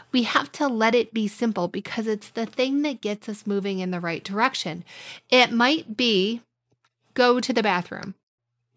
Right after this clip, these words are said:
That may be your best next step. It might be get a glass of water. It might be take a walk. It might be ask for help. These best next steps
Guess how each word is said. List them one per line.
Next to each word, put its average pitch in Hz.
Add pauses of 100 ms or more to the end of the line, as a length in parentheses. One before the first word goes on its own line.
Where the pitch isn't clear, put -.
(160)
That 180
may 208
be 226
your 233
best 208
next 196
step. 185
It 214
might 185
be 208 (140)
get 175
a 180
glass 165
of 175
water. - (680)
It 220
might 214
be 190 (360)
take -
a 190
walk. - (480)
It 202
might 190
be 185 (260)
ask 190
for -
help. - (1400)
These 247 (160)
best 269
next 233
steps -